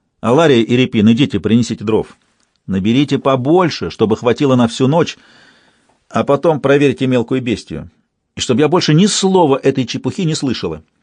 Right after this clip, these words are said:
Алария и Репин тяжело побрели в лес. Мне показалось, что они идут неохотно, словно темнота пугает их. А Керф будто не видел эту парочку. Он вскинул руки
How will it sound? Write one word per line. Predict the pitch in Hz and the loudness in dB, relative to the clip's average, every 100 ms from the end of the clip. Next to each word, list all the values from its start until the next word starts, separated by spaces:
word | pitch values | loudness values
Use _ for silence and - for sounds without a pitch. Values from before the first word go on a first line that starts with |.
| _ _ _ _ _ _ _ _ _ _ _ | _ _ _ _ _ _ _ _ _ _ _
Алария | 98 98 127 117 104 | -4 0 0 2 0
и | 104 104 101 | -2 -4 -4
Репин | 104 - 123 | -4 -4 -6
тяжело | 117 98 104 104 | -4 -4 -2 -2
побрели | 92 92 95 90 | -2 -4 -4 -6
в | 82 | -4
лес. | 107 147 - - _ _ _ _ _ _ _ _ _ _ _ _ - | -4 -4 -6 -14 _ _ _ _ _ _ _ _ _ _ _ _ -4
Мне | 98 156 | -2 -2
показалось, | 165 143 165 170 160 | -4 -4 -2 -2 -4
что | 151 | -4
они | 139 156 | -4 -4
идут | 143 147 | -6 -6
неохотно, | 147 147 - 95 - | -6 -6 -6 -8 -8
словно | - 107 101 101 | -6 -4 -4 -4
темнота | 107 117 113 98 | -2 0 0 -4
пугает | 127 101 76 - - | -4 -4 -4 -6 -16
их. | - _ _ _ _ _ _ _ _ | -20 _ _ _ _ _ _ _ _
А | - 104 | -10 -4
Керф | 160 214 - - - _ _ _ _ _ - | 0 0 -2 -10 -20 _ _ _ _ _ -10
будто | 151 185 151 | -8 -2 2
не | 123 | 4
видел | 120 170 165 | 2 0 -2
эту | 147 135 | -4 -4
парочку. | 139 123 - - | -2 -2 -4 -6
Он | 110 120 | -2 -2
вскинул | 117 - 143 104 95 | -2 -4 0 0 0
руки | 143 180 170 139 | -4 -6 -6 -6